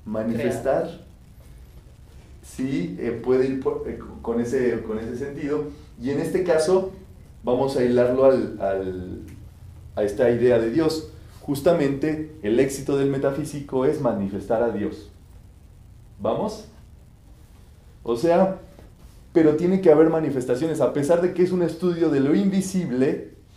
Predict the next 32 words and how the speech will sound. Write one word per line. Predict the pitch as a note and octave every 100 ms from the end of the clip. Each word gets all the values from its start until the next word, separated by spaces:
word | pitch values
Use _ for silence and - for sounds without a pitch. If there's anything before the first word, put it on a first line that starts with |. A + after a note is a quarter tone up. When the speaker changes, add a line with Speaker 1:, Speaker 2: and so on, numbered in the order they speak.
| - -
Speaker 1:
lo | C3+ D#3+
invisible | D#3+ D#3 F#3 - D#3+ D#3+ D#3
es |
lo | D#3+
que | - -
sostiene | B2 - C3+ C3+
lo | B2+ G#2
visible. | G#2+ - D3+ C3 G2 - - - - - - - - - - - - - - - - - - - -
Es | B2
como | - D#3+ D3
un | D3
iceberg, | D3+ D3+ G#2 G#2+ F#2
¿no? | G2+ G#2+ -
Nosotros | A2+ A#2+ A#2+ C3+
nada | C3 C3
más | C3 B2+
veríamos | B2 B2+ B2+ C3+
la | C#3
punta, | C#3 A#2+ G2
esa | A#2 A#2
sería | A2+ A2+ A#2
nuestra | A#2 - A2+
vida | A2+ B2
física, | B2+ C#3+ B2 C3+ C3 - - -
pero | - C3+ C3
debajo | B2+ C3+ D#3 E3+
de, | E3+ D#3+
de | D#3+ C3+
esa | C3 - C3+
punta | C#3 C3+ C#3+ C#3+ D3 - -
hay | G#2 A#2+
un, | C3+ C#3+ C#3